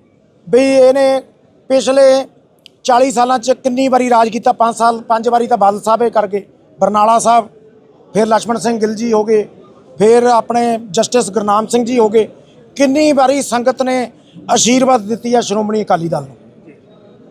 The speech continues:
ਅੱਜ ਸ਼੍ਰੋਮਣੀ ਅਕਾਲੀ ਦਲ ਦੀਆਂ ਜਿਹੜੀਆਂ ਰਿਜ਼ਲਟ ਆ ਰਹੇ ਨੇ, ਉਹ ਕਿਤੇ ਚੌਥੇ ਸਥਾਨ ਤੇ ਆ, ਕਿਤੇ ਪੰਜਵੇਂ ਸਥਾਨ ਤੇ ਆ।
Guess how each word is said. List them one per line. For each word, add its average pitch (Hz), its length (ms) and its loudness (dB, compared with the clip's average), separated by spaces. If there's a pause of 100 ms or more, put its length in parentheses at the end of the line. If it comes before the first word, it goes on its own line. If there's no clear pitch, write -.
(140)
ਅੱਜ 254 160 -4
ਸ਼੍ਰੋਮਣੀ 262 520 0
ਅਕਾਲੀ 262 260 0
ਦਲ 262 160 2
ਦੀਆਂ 262 220 0
ਜਿਹੜੀਆਂ 262 440 0 (420)
ਰਿਜ਼ਲਟ 226 360 0
ਆ 247 120 4
ਰਹੇ 247 140 2
ਨੇ, 240 260 -2 (400)
ਉਹ 247 80 2
ਕਿਤੇ 254 260 -2
ਚੌਥੇ 247 400 0
ਸਥਾਨ 240 280 0
ਤੇ 247 120 -4
ਆ, 247 80 2
ਕਿਤੇ 240 220 -2
ਪੰਜਵੇਂ 220 380 -2
ਸਥਾਨ 190 260 -2
ਤੇ 180 160 -4
ਆ। 151 80 -8